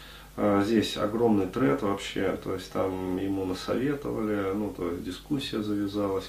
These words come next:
как бы. Вот я просто прочту вопрос и,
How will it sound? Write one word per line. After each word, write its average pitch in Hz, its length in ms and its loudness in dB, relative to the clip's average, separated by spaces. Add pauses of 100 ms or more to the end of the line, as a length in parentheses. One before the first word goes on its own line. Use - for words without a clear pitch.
как 92 140 -6
бы. - 140 -6 (200)
Вот 98 240 -4
я 120 80 0
просто 113 420 -2
прочту - 360 -2
вопрос 104 500 0
и, 110 720 0